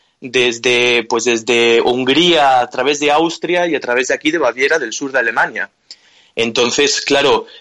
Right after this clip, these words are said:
eh, eh, aquí en Múnich, bueno, eh, el, los refugiados este, se están convirtiendo en parte del,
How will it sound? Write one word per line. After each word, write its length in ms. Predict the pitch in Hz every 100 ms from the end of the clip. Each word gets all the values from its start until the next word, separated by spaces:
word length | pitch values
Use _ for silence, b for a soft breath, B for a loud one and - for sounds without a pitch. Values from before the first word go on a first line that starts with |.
| B
eh, 500 | 127 123 120 120 117
eh, 600 | 127 123 117 117 117 113
aquí 300 | 120 113 135
en 80 | 139
Múnich, 320 | 139 147 160
bueno, 280 | 139 147 117 -
eh, 240 | 117 110
el, 360 | - 117 113 110
los 160 | 123 117
refugiados 560 | 110 113 - 143 156
este, 220 | 135 - 120
se 160 | -
están 180 | - 143
convirtiendo 580 | 147 143 143 151 151 151 151
en 180 | 123
parte 340 | 120 135 - 147
del, 340 | 135 120 110